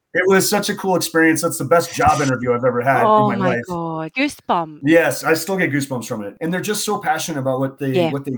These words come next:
Speaker 1: do. And it, it's really important for them to, to have someone, uh, as part of their family who's just as passionate about making the whiskey as they are about making music.
Speaker 2: Definitely. And that seems so heartfelt, so personal. And that's the impression you get, you know, as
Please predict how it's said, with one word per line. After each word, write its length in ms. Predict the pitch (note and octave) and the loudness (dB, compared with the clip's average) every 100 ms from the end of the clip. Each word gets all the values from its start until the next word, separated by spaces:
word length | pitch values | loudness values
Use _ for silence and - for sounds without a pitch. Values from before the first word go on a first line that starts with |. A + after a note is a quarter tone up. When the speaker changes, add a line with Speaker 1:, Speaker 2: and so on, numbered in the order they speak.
| A2 | -4
Speaker 1:
do. 300 | D3 D3+ D3 | -4 -2 -4
And 140 | A#2+ | -4
it, 180 | A#2 A2+ - | -8 -12 -10
it's 140 | B2 | -6
really 240 | C3 F3+ E3+ | -2 0 -2
important 360 | - E3 C#3 | -2 -4 -4
for 80 | C3+ | -4
them 360 | C#3 C3+ B2+ - | -2 -2 -2 -4
to, 460 | - C3 B2 A2 - _ | -6 -4 -4 -10 -18 _
to 120 | - | -10
have 240 | B2+ D#3 C#3 | -4 -2 -2
someone, 640 | - D3+ C#3 C3 B2+ A#2 - | -6 -2 -2 0 -2 -6 -10
uh, 220 | C3 C3 | -6 -4
as 120 | C3 C3+ | -4 -8
part 240 | - E3+ | -4 -2
of 80 | C3 | 0
their 160 | E3+ | 0
family 480 | F#3+ D3 A#2 B2 B2+ - C3 | 0 -4 -4 -4 -6 -8 -2
who's 260 | C3+ C3 | -2 -2
just 220 | D#3+ C3+ | -4 -6
as 100 | C3+ | -6
passionate 400 | - C3 C3 C#3+ | -6 -6 -4 -6
about 340 | B2 B2 A#2 - | -2 -2 -2 -6
making 400 | B2+ B2+ C3 C3 | -8 -6 -4 -4
the 40 | B2 | -2
whiskey 460 | C3+ D#3 D3+ C#3+ | -2 -4 -2 -2
as 140 | C3+ A#2+ | -2 -2
they 120 | C3 | -4
are 320 | A#2+ A#2+ A2 A#2+ | -2 -4 -6 -12
about 240 | A2 A#2 | -8 -8
making 260 | A2+ A2 A2 | -8 -6 -4
music. 260 | B2 F#3 _ | -4 -6 _
Speaker 2:
Definitely. 760 | - F#3+ F#3 - G3+ F#3+ F#3 F3 | 0 0 0 -6 -6 -4 -4 -4
And 160 | G#3 A3+ | -2 -2
that 220 | D4 D#4+ | -2 -4
seems 340 | - C#4+ A#3 | -6 -8 -8
so 160 | - G#3 | -6 -6
heartfelt, 800 | - A3 A#3 - - A3+ A3 G#3 | -2 0 0 -2 -6 -4 -4 -8
so 200 | A3 F#3+ | -10 -10
personal. 920 | - A#3 B3 A3+ - A#3+ A#3 A3+ A#3 | -10 -6 -6 -6 -10 -6 -2 -2 -4
And 280 | G#3+ A3 F3+ | -6 -8 -4
that's 300 | A3+ B3+ - | 0 0 0
the 120 | G#3+ | -4
impression 720 | F#3+ F3 F#3+ F#3+ - G#3+ G#3 | -4 -8 -6 -6 -6 -8 -10
you 120 | F#3+ F#3 | -8 -4
get, 400 | E3+ F3 - - | -2 -2 -4 -8
you 100 | F3+ | -6
know, 220 | E3 - | -6 -4
as 180 | F#3 | -6